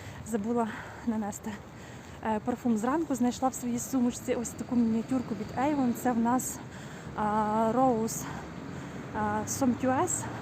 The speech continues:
якщо я правильно читаю. От, зараз я її швиденько нанесу. Так що гарного всім дня і покажу вам, як я фарбувалась вчора. Нарешті вирішила пофарбувати волосся. Ось таку фарбу беру.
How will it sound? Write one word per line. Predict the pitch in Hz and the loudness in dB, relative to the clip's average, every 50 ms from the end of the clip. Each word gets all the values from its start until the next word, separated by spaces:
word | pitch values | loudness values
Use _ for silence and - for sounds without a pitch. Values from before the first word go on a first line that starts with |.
| - | -6
якщо | - - - | -6 -4 -4
я | 170 - | 0 2
правильно | 247 220 220 214 214 208 - | 4 4 6 4 2 0 -2
читаю. | - - 269 285 339 302 - - - - - - - - - - - - - | -2 -2 2 2 2 2 0 -2 -6 -8 -8 -8 -6 -6 -8 -8 -8 -4 0
От, | 233 220 214 - - - - - 190 | 0 0 0 -2 -4 -4 -4 -4 0
зараз | 208 220 240 233 208 | 2 2 2 2 2
я | 226 | 2
її | 226 233 226 | 2 0 0
швиденько | - 240 220 233 247 240 - 226 | -2 0 2 4 4 4 4 2
нанесу. | 226 220 220 233 - - 214 202 208 - - - - - - - - - - - - - - | 2 2 2 2 0 0 0 -2 -2 -2 -2 -4 -4 -2 -2 -2 -2 -2 -2 -2 -2 -2 -2
Так | 247 254 - | -2 0 0
що | - - 302 302 285 - - - - - - - - - - - - - - - - - - - - - - - - - 233 | 2 4 6 6 4 4 0 -2 -4 -2 -2 -2 -2 -2 -2 -2 -2 -2 -2 -2 -2 0 0 0 0 0 0 -2 0 2 4
гарного | 233 254 247 247 247 226 233 | 4 6 6 6 6 6 4
всім | 214 - - - 247 226 | 4 2 2 2 4 4
дня | 202 185 202 214 226 269 - 320 381 - - - - - - - - - - 240 | 4 2 2 2 4 2 2 2 -2 -2 -4 -4 -4 -4 -4 -2 -2 -2 0 2
і | 226 233 | 2 2
покажу | 220 - 226 - 262 277 247 247 | 2 2 4 6 6 6 6 4
вам, | 226 254 262 254 - - - - - 233 | 4 6 6 6 4 2 -4 -4 -4 -2
як | 220 233 | -2 -2
я | 226 | 0
фарбувалась | - 240 226 - 214 208 202 190 190 202 - | 0 -2 -2 0 0 0 0 0 -2 -2 -4
вчора. | - - - 202 202 - - - - - - - - - - - _ _ _ _ _ _ _ _ _ _ - _ - - - - - - - - - - - _ - | -6 -6 -6 -6 -6 -6 -8 -8 -10 -10 -10 -10 -10 -12 -12 -16 _ _ _ _ _ _ _ _ _ _ -20 _ -20 -20 -20 -20 -20 -20 -20 -20 -20 -20 -6 _ 8
Нарешті | 240 262 269 254 247 - - 233 | 10 10 10 8 6 4 2 0
вирішила | 202 185 220 233 226 208 202 - - 190 190 185 185 | 2 4 4 4 4 4 0 -2 -2 -2 -2 -4 -2
пофарбувати | - 247 247 254 277 254 247 220 233 220 214 220 202 185 185 - 190 180 185 202 196 - - - - | 0 -2 2 4 4 4 4 4 2 2 4 4 4 4 2 0 -2 -4 -2 -4 -6 -8 -12 -14 -14
волосся. | 185 170 196 269 294 262 214 185 185 - - - 226 - - | -10 -2 2 4 4 6 4 4 2 0 -2 -2 -2 0 2
Ось | 247 247 | 2 2
таку | 247 - 226 233 - - 240 214 | 2 0 -6 -6 -2 -2 -2 -2
фарбу | - - 226 208 196 190 190 190 196 | 2 2 4 4 4 2 0 -4 -6
беру. | 190 208 208 208 220 240 262 302 | -4 -4 -4 2 4 4 4 4